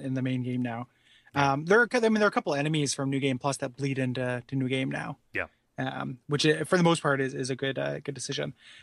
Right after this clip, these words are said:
Speaker 1: Um, but here, it's just, like, this is the first time you're gonna see that things are prettier. Um, and as you kind of make your way through, um, part of the tutorial area is blocked off by a statue.
Speaker 2: <laughs>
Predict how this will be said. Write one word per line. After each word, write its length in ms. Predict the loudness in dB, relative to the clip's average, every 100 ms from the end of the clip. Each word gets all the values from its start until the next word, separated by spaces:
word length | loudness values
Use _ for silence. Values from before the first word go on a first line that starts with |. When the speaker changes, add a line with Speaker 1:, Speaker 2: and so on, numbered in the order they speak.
| 0
Speaker 1:
Um, 180 | 2 4
but 100 | 4
here, 180 | 6 6
it's 100 | 4
just, 140 | 2 0
like, 180 | -2 -2
this 160 | 0 2
is 80 | 2
the 80 | 2
first 180 | 2
time 140 | 2 0
you're 80 | 0
gonna 140 | -2
see 160 | 0 0
that 140 | 0
things 180 | 0 2
are 80 | 0
prettier. 460 | 0 -2 -2 -4 -6 _ _ _ _ _ _ _ _
Um, 440 | 2 2 2 -2 -2
and 280 | 2 2 4
as 200 | 2 2
you 80 | 2
kind 200 | 0 2
of 60 |
make 180 | 2 0
your 100 | 0
way 140 | 0 -2
through, 560 | -2 2 4 4 2 -4 _ _
um, 580 | 2 4 2 0 -4 -6 -12 _ _ _ _ -12 -4
part 180 | 2 4
of 60 | 4
the 80 |
tutorial 440 | 2 -2 0 2 4
area 260 | 4 4
is 80 | 2
blocked 320 | 2 0 2
off 200 | 0 0
by 120 | 0 -2
a 80 |
statue. 440 | 0 0 0 -2 -12 -18 _ _
Speaker 2:
<laughs> 60 | -20